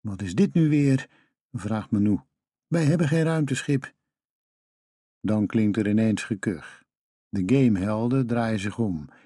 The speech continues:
In het midden van de zaal staat een bijzonder geklede vrouw. "Wie bent u?"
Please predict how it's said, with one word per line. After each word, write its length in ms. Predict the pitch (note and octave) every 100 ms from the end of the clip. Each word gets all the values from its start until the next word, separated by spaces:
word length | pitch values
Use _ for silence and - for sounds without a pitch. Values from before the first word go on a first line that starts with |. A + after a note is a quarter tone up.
| -
In 120 | C3+
het 120 | A#2
midden 260 | C3+ D#3+ C#3
van 160 | B2+
de 80 | B2
zaal 440 | G#2 B2+ B2+ D#3
staat 300 | C#3 - B2+
een 160 | B2 A#2
bijzonder 420 | A#2 C3+ F3+ D3+
geklede 460 | - B2+ C#3 B2+ G#2+
vrouw. 460 | G#2 A2+ G2+ F2 _ _ _ _ _ _ _ _ _ -
"Wie 280 | A2+ A2+
bent 280 | G#2+ G#2+ G2+
u?" 240 | F3 G3